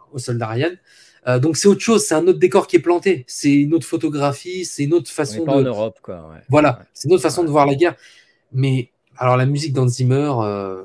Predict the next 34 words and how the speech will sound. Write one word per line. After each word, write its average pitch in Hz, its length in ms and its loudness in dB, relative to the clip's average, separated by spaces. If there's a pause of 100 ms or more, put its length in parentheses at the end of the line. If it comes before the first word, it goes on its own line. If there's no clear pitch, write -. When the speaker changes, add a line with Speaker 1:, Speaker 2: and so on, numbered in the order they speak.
(120)
Speaker 1:
pour 110 100 -8
le 113 120 -4
coup, 123 180 -6
incroyable. 120 480 -4
Alors, 117 280 0
et 123 100 4
alors 123 200 4
là, 139 140 4
le 120 80 0
casting, 127 380 -4
hein, 113 60 -2
je - 120 -12
te 120 60 0
dis, 127 200 0
euh, 104 160 0
Sean 139 280 -2
Penn, 147 280 -2
Adrian 127 300 0
Brody, 131 400 0
Jim 131 180 -2
Caviezel, 123 520 0
Ben 131 180 -2
Chaplin, 131 360 -6
George 123 260 -6
Clooney, 135 280 -2
John 123 180 0
Cusack, 131 360 -4
Woody 120 160 0
Harrelson, 123 480 -4 (500)
Nick 131 240 -2
Nolte, 135 300 2
euh, 117 280 2
John 135 180 2
Travolta. 127 680 0